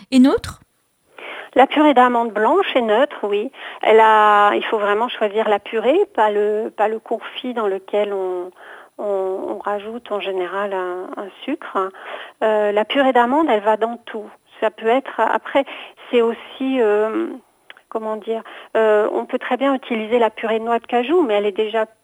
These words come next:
Speaker 2: plus,
Speaker 1: Elle est salée,
Speaker 2: plus
Speaker 1: plus salée.
Speaker 2: marquée.
Speaker 1: Mhm.
Speaker 2: Ça a un côté un peu plus salé, voilà. Mais c'est très bon dans une béchamel. Ça dépend avec quoi on va le marier. Si on veut mettre, euh, napper, euh, je sais pas, sur des épinards, par exemple, purée de noix de cajou ira très bien.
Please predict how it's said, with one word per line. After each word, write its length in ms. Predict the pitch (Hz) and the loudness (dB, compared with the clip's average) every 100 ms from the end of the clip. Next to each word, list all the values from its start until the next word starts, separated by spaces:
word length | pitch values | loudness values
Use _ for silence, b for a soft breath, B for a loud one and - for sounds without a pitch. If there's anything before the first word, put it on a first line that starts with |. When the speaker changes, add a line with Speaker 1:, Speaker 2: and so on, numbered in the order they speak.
| _ - | _ -20
Speaker 2:
plus, 180 | - 240 | -6 2
Speaker 1:
Elle 100 | 214 | 4
est 80 | 208 | 4
salée, 360 | 214 226 254 | 2 4 4
Speaker 2:
plus 100 | 220 | 2
Speaker 1:
plus 140 | 247 269 | 0 -2
salée. 160 | 226 | -2
Speaker 2:
marquée. 240 | 214 247 247 | 0 2 4
Speaker 1:
Mhm. 320 | 208 208 269 - | 6 6 4 2
Speaker 2:
Ça 100 | 226 | -2
a 20 | |
un 100 | 220 | 0
côté 400 | 214 247 - 254 | -2 -6 -2 0
un 80 | 247 | 0
peu 140 | 233 | -2
plus 220 | 220 - 240 - - | -10 -12 -14 -8 -2
salé, 340 | 226 190 180 185 | 0 0 -2 -4
voilà. 300 | 190 165 - b b - | -6 -8 -12 b b -6
Mais 120 | 240 240 | -4 -2
c'est 60 | 247 | -4
très 240 | - 294 | -2 -2
bon 180 | 269 311 | 0 0
dans 160 | 294 240 - | 0 -2 -6
une 80 | 226 | -8
béchamel. 500 | 220 - 269 220 214 B B B - | -4 -2 0 0 -2 B B B 0
Ça 80 | 247 | 2
dépend 280 | 262 285 | 2 2
avec 220 | 302 254 247 | 2 0 -2
quoi 160 | 269 | -2
on 80 | 277 | 2
va 80 | 240 | 2
le 80 | 226 | 2
marier. 460 | 226 214 196 190 - - | 0 0 0 -2 -4 -12
Si 100 | 240 | -6
on 80 | 233 | -4
veut 160 | 220 | -2
mettre, 360 | 226 247 - - | 0 -2 -2 -2
euh, 180 | 214 214 B B B - | 2 2 B B B -8
napper, 600 | 226 214 - - 247 240 | 0 0 0 0 2 4
euh, 260 | 220 208 214 | 4 0 -4
je 120 | 214 | -8
sais 100 | - | -8
pas, 180 | - 254 254 | 0 0 0
sur 140 | 220 214 | -4 -4
des 160 | 220 202 | -4 -6
épinards, 580 | 220 - 247 262 320 - | -8 -8 -4 0 0 0
par 180 | 220 220 | -2 2
exemple, 400 | 220 240 330 - | 2 2 -2 -2
purée 220 | 226 233 | -4 -4
de 60 | |
noix 160 | 214 220 | -4 -6
de 60 | - | -4
cajou 360 | 208 196 320 320 | -6 -4 -2 -2
ira 200 | 240 233 | -2 -4
très 280 | - 240 | -4 -4
bien. 280 | 226 202 196 | -2 -2 -2